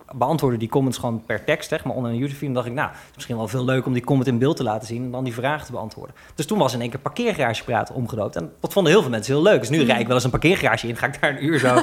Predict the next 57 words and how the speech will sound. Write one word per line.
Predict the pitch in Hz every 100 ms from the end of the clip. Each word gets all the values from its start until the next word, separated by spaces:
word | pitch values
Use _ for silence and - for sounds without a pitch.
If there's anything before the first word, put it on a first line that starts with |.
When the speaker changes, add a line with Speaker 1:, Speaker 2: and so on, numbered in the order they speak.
| 440
Speaker 2:
<laughs> | - 320
Speaker 1:
die | -
camera | 170 180 165 139
zo. | 131 135 - 143 466 -
Dan | -
ze-, | 131 147 135
di-, | 156
zitten | 156 156
die | 151
mensen | 160 147
van | 143
de | 143
parkeergarage, | 175 156 139
"What | 131
the | 143
fuck | - 208 196
doet | 220
die | 220
gozer | - 147 - 143
hier?" | 120
Weet | 117 117
je |
wel? | 165 214 - - - - - - 175 - -
Dus | -
Speaker 2:
Ja. | -
Speaker 1:
als | 165
ik | -
ooit | 170
een |
keer | 151 151
door | 143
een |
Speaker 2:
Want | 139 147
Speaker 1:
M |
E-team | 143 196 185
uit | 165
een | 156
Speaker 2:
hoeveel | 165 156
Speaker 1:
auto | 170
word | 156 156
gesleurd, | 143 - 143 135
is | 147
dat | 131
omdat | 135 131
ik | 127
daar | 131
drie | 143 160
uur | 151
lang | 143 139 143
met | 135 131 - - - -
een | 120
camera | - 143 147 143 131
allemaal | 131 131 127
verdachte | - 127 - 127
dingen | 127 123
zit. | 117
Speaker 2:
<laughs> | 330